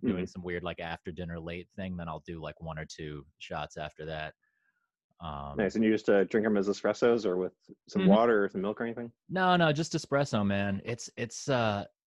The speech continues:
Speaker 1: dude, the crema situation on, on, on these pulls is just fire, dude. It's like,
Speaker 2: Yeah.
Speaker 1: it, it's like just iridescent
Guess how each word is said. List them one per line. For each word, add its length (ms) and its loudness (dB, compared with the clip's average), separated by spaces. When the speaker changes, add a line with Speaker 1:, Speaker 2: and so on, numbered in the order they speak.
Speaker 1:
dude, 200 -4
the 60 -8
crema 380 -4
situation 840 -10
on, 280 -10
on, 460 -12
on 180 -12
these 220 -10
pulls 640 -8
is 240 -10
just 460 -12
fire, 520 -10
dude. 100 -20
It's 260 -18
like, 260 -4
Speaker 2:
Yeah. 100 -2
Speaker 1:
it, 100 -4
it's 260 -2
like 380 -2
just 320 0
iridescent 920 4